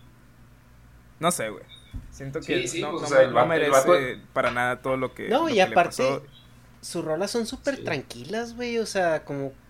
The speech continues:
Speaker 3: románticas, o sea, no es así como que le esté tirando caca a nadie, güey.
Speaker 2: No, sí fue un pinche hate acá de, ah, pues de, de incels, güey.
Speaker 3: De gratis, nomás.
Speaker 2: Yo así lo catalogo, güey.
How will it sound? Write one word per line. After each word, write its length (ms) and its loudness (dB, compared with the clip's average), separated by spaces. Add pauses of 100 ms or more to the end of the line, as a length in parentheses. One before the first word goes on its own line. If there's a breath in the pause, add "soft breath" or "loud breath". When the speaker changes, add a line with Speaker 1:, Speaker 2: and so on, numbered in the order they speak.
(160)
Speaker 3:
románticas, 600 -8
o 20 -10
sea, 100 -6
no 80 -4
es 80 -8
así 200 -10
como 280 -8
que 80 -10
le 60 -6
esté 180 -14
tirando 380 -10
caca 240 -10
a 60 -8
nadie, 480 -10
güey. 280 -10 (1120)
Speaker 2:
No, 180 -8
sí 140 0
fue 160 -6
un 80 -10
pinche 380 -8 (120)
hate 280 -8
acá 320 -6
de, 640 -6 (1120)
ah, 480 -12
pues 140 -8
de, 280 -2
de 200 -6
incels, 540 0
güey. 200 -4 (140)
Speaker 3:
De 140 -10
gratis, 500 -6
nomás. 140 -10
Speaker 2:
Yo 80 -4
así 120 -4
lo 160 2
catalogo, 720 6
güey. 180 -6